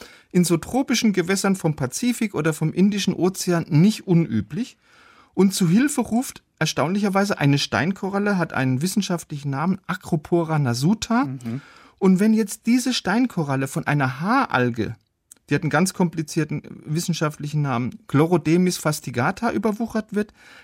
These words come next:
Speaker 1: dann ist das nicht schön für die, für diese Steinkoralle, weil die Alge ist giftig und die stört mit ihrem Gift auch ganz massiv die Nahrungsaufnahme von dieser Koralle.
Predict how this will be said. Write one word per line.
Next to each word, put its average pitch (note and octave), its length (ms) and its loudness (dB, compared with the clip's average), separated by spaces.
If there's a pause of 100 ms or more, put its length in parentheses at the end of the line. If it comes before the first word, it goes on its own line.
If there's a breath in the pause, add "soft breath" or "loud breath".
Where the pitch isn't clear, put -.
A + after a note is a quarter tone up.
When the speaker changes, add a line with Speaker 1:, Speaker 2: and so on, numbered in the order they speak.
Speaker 1:
dann F#3 180 2
ist - 200 -2
das G3+ 160 2
nicht G3+ 180 4
schön G3+ 300 4
für G#2+ 140 -2
die, - 220 -12
für B2 200 -4
diese A#2 460 -4
Steinkoralle, C#3 760 -2
weil C#3 140 2
die C#3+ 140 -4
Alge C#3 260 -2
ist - 220 -6
giftig - 480 -4 (640 soft breath)
und E3+ 160 2
die F#3 80 4
stört F#3 360 2
mit G#3 160 0
ihrem E3 220 4
Gift - 240 -4
auch D#3+ 120 -2
ganz F#3 280 0
massiv F#3+ 320 0
die D#3+ 120 0
Nahrungsaufnahme B2+ 840 2
von F#2+ 160 -8
dieser F#2 220 -10
Koralle. - 400 -16